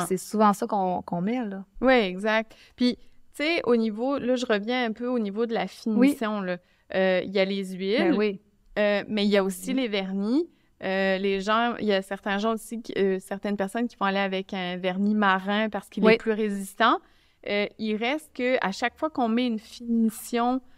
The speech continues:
Speaker 2: euh, qu'elle soit mat ou qu'elle soit, euh, ou qu'elle soit lustrée, si on coupe dessus, ça paraît.
Speaker 1: Ben oui, c'est ça. Mais il faut que tu sois prêt, en fait. Quand tu prends un,
Speaker 2: Oui.
Speaker 1: un comptoir de bois, c'est que t'es prêt à vivre avec aussi l'histoire qui va venir avec, là,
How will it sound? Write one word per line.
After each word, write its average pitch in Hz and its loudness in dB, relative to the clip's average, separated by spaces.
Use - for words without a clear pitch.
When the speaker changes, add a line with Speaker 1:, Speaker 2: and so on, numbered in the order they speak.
Speaker 2:
euh, 196 2
qu'elle 196 0
soit 190 -2
mat 226 2
ou 202 -4
qu'elle 180 -6
soit, - -6
euh, 185 0
ou 208 -4
qu'elle 196 2
soit 202 2
lustrée, 277 -2
si - -8
on 180 0
coupe 254 -4
dessus, 254 -4
ça - 2
paraît. 220 4
Speaker 1:
Ben 240 4
oui, 262 0
c'est 202 -8
ça. 226 -2
Mais 233 8
il 220 8
faut 277 0
que - -8
tu - -14
sois 254 10
prêt, 233 2
en 185 2
fait. 180 -8
Quand 233 -2
tu 262 -12
prends - -4
un, 240 2
Speaker 2:
Oui. 262 2
Speaker 1:
un 196 -2
comptoir 202 0
de 196 0
bois, 185 6
c'est 202 0
que - -6
t'es 202 -4
prêt 233 2
à 208 6
vivre 214 -2
avec 190 -2
aussi 226 -8
l'histoire 214 6
qui - -10
va 175 -2
venir 190 -6
avec, 185 -6
là, 156 -10